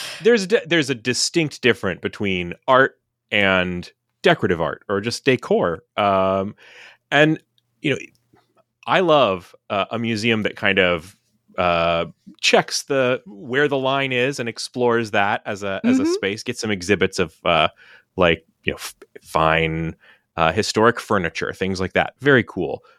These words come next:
Speaker 1: But,
Speaker 2: Okay.
Speaker 1: uh, yeah, I'm not stealing, like, a fancy old chair. I'm, I want a, something that's gonna f-,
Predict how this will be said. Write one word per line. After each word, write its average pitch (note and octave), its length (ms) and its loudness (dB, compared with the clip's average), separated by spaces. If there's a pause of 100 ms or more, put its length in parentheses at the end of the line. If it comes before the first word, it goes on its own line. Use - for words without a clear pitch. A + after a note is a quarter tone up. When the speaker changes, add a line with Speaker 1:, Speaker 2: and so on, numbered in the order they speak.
(180)
Speaker 1:
But, E2 280 0 (100)
Speaker 2:
Okay. F2 40 -2
Speaker 1:
uh, D#2+ 220 -2 (120)
yeah, C#4+ 120 -2
I'm G#3 100 -2
not D4+ 200 2
stealing, C#3+ 440 -2
like, F#2 380 -2
a A2+ 100 2
fancy G#2 460 -2
old E2 300 -4
chair. D2+ 520 -2
I'm, C3+ 280 -2
I C3+ 100 0
want G3+ 300 0
a, G#2 80 -4
something F#2+ 360 -2
that's E2+ 160 -6
gonna E2+ 160 0
f-, - 180 -12